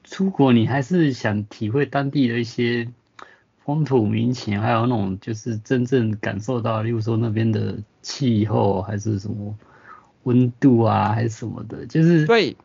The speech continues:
Speaker 1: 接触的感觉啦，啊，你跟看画面那个感觉又不太一样。
Speaker 2: 我，我，我知道你的意思，但是我的意思是说，因为我们现在是看的是第三视角，如果是我们今天不是看第三视角，它今天的画面设定是在当下，
Speaker 1: 嗯。
Speaker 2: 比如说像这个，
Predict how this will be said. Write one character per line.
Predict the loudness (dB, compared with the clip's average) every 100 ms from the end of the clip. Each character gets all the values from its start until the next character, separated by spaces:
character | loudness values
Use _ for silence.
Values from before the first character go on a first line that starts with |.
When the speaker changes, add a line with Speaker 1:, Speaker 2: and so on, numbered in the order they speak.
| _ _ 4
Speaker 1:
接 | 6 6
触 | 8 8
的 | 8
感 | 2 -4 -4
觉 | -8 -8
啦， | -6 -6 -6 -8
啊， | -4
你 | -4 -6 -12 _ _ 0
跟 | 6 6 6
看 | 4 4 4
画 | 0 0 0 0
面 | 0 -2 0
那 | -2
个 | -4 -6 -8
感 | -8 -10 -10
觉 | -12
又 | -8 -6 -6 -10 _
不 | -8
太 | 0 2 0
一 |
样。 | -4
Speaker 2:
我， | -2
我， | 4
我 | 4
知 | 6
道 | 6
你 | 6
的 | 2
意 |
思， | 0 -4
但 | -4
是 | 0
我 | 2 0
的 |
意 | -2
思 | -4
是 |
说， | -4 -2
因 |
为 | 0
我 | 0
们 | -2
现 | 0
在 | 0
是 |
看 | 0 -4
的 | -4
是 |
第 | -8 -10
三 | -6 -6
视 | -8 -14
角， | -14 -14
如 | -6
果 | -4
是 | -6 -8
我 | -8
们 | -8
今 | -2
天 | 0 0
不 | -2
是 | -10
看 | -6 -6
第 | -6
三 | -8 -8
视 | -10 -12
角， | -12
它 | -4 -4
今 | -2
天 | 0 0
的 | 0
画 | -2
面 | -4
设 | -10 -6
定 | -6
是 | -8
在 | -6 -6
当 | -4 -6
下， | -6 -6 -8
Speaker 1:
嗯。 | _ _ _
Speaker 2:
比 | -8
如 | -8
说 | -4 0 2 4 4 2 -2 _ -4
像 | -2 0
这 | -2
个， | -4 -8